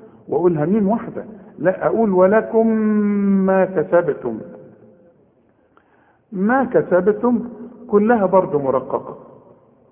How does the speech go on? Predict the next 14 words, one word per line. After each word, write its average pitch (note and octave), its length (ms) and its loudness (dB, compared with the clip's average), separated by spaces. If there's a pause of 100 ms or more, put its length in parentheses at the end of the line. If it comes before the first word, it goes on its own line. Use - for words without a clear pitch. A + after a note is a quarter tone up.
أنت B2 200 -8
عندك D3 400 0
الباء - 640 -2 (480)
لازم F3 440 0
تقلقلها. D#3+ 800 -2 (1000)
ها؟ E3+ 200 -2 (600)
ولكم F3+ 560 2 (120)
ما F#3 440 0
كسب، F3+ 580 2 (600)
مش B2 240 -12
ما C#3+ 160 -4
كسبتم، F3+ 720 -2 (640)
حتى D#3 260 -4
بتبقى F#3 360 -6